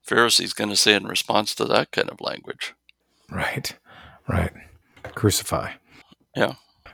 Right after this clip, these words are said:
Speaker 1: So.
Speaker 2: Yeah, this is good stuff, Carl. Thank you so much. Any final thoughts?
Speaker 1: Never neglect asking questions about genealogies, uh,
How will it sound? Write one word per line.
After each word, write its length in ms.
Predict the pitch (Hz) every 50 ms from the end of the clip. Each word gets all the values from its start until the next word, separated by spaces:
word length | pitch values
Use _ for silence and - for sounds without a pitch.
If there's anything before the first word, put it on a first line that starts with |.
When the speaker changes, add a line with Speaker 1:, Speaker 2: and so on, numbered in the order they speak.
| - _ _ _ -
Speaker 1:
So. 180 | - - - - _ _ - - - - _ _ _ _ _ _ _ _ _ _ _ _ -
Speaker 2:
Yeah, 260 | 127 131 131 120 107
this 200 | 110 123 - -
is 120 | 139 110
good 200 | - - 143 110
stuff, 360 | - - - 143 117 98 -
Carl. 220 | - - 107 98 92
Thank 320 | - - 143 151 - -
you 320 | 117 110 104 95 90 92 - -
so 220 | - - - 143 127
much. 260 | 123 117 110 - -
Any 180 | - 170 196
final 280 | - - - 143 139 123
thoughts? 580 | - - 135 123 123 110 - - - - - - - - _ _ _ _ - _ _ _ _ - - - - _ - - - _ _ _ _
Speaker 1:
Never 760 | - 117 123 143 143 147 160 165 156 - 147 143 139 127 - _ _
neglect 800 | - 123 123 110 98 - 113 120 113 104 _ - - - - - - _ _ _ _ -
asking 380 | - 101 - - - 127 104
questions 480 | - - 110 - - - - - - -
about 220 | - - - -
genealogies, 920 | - - 107 107 104 104 101 - 101 98 - - - - - - - - - - - _ _ _ _ - _ _ _ _ -
uh, 340 | - 120 - 53 52 -